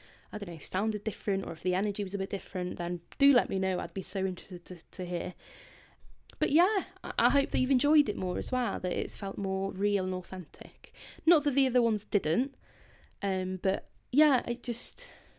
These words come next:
I don't know, something quite freeing, I guess. So yeah, challenge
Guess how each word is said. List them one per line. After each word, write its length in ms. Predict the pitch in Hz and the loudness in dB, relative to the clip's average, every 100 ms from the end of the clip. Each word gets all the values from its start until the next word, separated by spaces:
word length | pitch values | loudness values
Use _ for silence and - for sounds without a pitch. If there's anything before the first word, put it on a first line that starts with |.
| _ _ _ _ _ _ _ | _ _ _ _ _ _ _
I 120 | - 269 | -2 2
don't 120 | 285 | 4
know, 160 | 269 | 2
something 280 | 208 208 214 | 0 -4 -4
quite 220 | 202 202 | -6 -8
freeing, 500 | - - 190 180 175 - | -8 -4 -2 -2 -8 -10
I 80 | 180 | -6
guess. 520 | 185 196 - - - - - - - - _ | -4 -4 -8 -18 -20 -20 -20 -20 -20 -20 _
So 500 | - - 190 185 185 _ - | -18 -10 -6 -6 -8 _ 0
yeah, 200 | 320 - _ _ _ | 2 0 _ _ _
challenge 640 | - 240 240 226 220 233 | 0 4 4 4 0 -6